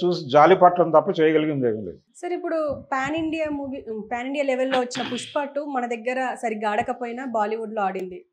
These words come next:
Speaker 2: అలా దేవర
Speaker 1: ఆ,
Speaker 2: ఆడే అవకాశం
Speaker 1: పుష్ప
Speaker 2: ఉందా?
Speaker 1: వన్.
Speaker 2: ఆ, పుష్ప వన్, సారీ. ఆ, అక్కడ ఆడే అవకాశం ఉందంటారా? ఎందుకంటే జాన్వీ కూడా ఉన్నారు కదా.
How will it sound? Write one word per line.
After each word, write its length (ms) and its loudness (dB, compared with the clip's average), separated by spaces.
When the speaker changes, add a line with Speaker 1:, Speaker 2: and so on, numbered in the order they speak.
Speaker 2:
అలా 220 0
దేవర 340 -2
Speaker 1:
ఆ, 140 4
Speaker 2:
ఆడే 180 0
అవకాశం 320 -4
Speaker 1:
పుష్ప 20 6
Speaker 2:
ఉందా? 180 8
Speaker 1:
వన్. 280 2
Speaker 2:
ఆ, 60 -4
పుష్ప 300 -6
వన్, 160 -4
సారీ. 340 -8
ఆ, 40 -8
అక్కడ 360 0
ఆడే 220 2
అవకాశం 420 0
ఉందంటారా? 300 -2
ఎందుకంటే 300 -2
జాన్వీ 400 -4
కూడా 360 -6
ఉన్నారు 320 -4
కదా. 240 -10